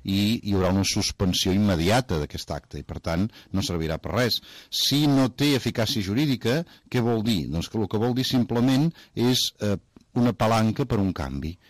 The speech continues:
i penso que aquesta és la intencionalitat, no? Eh, és la palanca per un canvi,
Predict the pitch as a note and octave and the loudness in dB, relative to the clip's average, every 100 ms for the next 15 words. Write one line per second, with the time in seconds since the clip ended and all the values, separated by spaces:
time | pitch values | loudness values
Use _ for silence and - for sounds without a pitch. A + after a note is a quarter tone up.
0 | _ - E2+ F#2 D#2 A#2 G#2+ B2+ D3 B2+ | _ -6 0 0 0 0 0 0 0 -2
1 | E2+ D2+ D2+ C#2+ D#2 D2 C#2+ C#2 C#2 - | -4 -4 -6 -6 -8 -8 -10 -12 -12 -12
2 | C#2 F2 - - - - E2+ E2+ F2+ G#2 | -10 -12 -14 -20 -20 -12 -10 -8 -6 -6
3 | G2 G#2 G2 G2 B2+ B2 A2+ E2+ D#2+ F2 | -4 -2 -2 -2 -4 -4 -2 -2 -2 -2
4 | G#2+ | -2